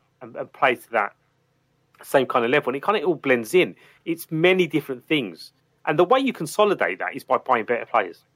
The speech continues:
and more players. And, and then, you know, obviously you look at elite teams and elite players, they can do all this consistently, which is why they then win league titles.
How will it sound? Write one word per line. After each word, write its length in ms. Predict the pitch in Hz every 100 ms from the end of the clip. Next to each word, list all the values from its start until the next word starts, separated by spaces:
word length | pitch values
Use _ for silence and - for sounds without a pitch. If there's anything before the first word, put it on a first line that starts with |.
| -
and 80 | 117
more 180 | 120
players. 340 | - 95 87 - _ _ _
And, 180 | 139 147 -
and 180 | 139
then, 240 | 139 131 117 - - _
you 180 | 160 131
know, 220 | 107 120 170
obviously 360 | 123 123 127
you 60 | 123
look 140 | -
at 80 | -
elite 440 | 131 120 127 120 -
teams 380 | - 127 110 98
and 100 | 104
elite 360 | 107 117 117 _
players, 440 | - 123 95 98
they 120 | 120
can 160 | 113 127
do 240 | 110 131
all 160 | 123 113
this 460 | 113 107 - - - _ _ _ -
consistently, 1000 | - 113 - - - - 107 - 85 82
which 120 | - 113
is 140 | 101
why 240 | 110 110
they 320 | 104 113 110 107
then 320 | 110 104 98 -
win 260 | 107 101 - _ -
league 180 | 95 -
titles. 440 | 156 135 90 85